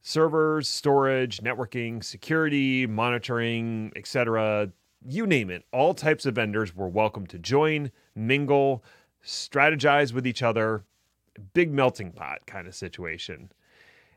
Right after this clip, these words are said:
And you also had new classes of vendors arising in the ecosystem. You had companies like Veeam,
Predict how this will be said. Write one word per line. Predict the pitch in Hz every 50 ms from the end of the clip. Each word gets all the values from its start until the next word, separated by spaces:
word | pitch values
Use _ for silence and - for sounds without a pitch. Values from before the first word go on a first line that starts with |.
| _ _ _
And | 131 131 135 131 - -
you | 139 147 165
also | 196 185 - 196
had | 190 180 127
new | 135 160 220 254
classes | - - 107 90 95 101 - - 113 95 104
of | 107 95
vendors | 113 110 110 110 110 107 98 95 110 - - _ _ _ -
arising | 123 110 101 104 98 101 110 104 104 113 107 110
in | 104
the | 98 95 90 95
ecosystem. | 87 - 92 87 - 113 95 - - 90 80 67 -
You | 98 104
had | 110 104
companies | - 139 131 - 135 143 139 120 107
like | 123 127 120 113
Veeam, | 104 98 135 165 160 113 62 57 76 98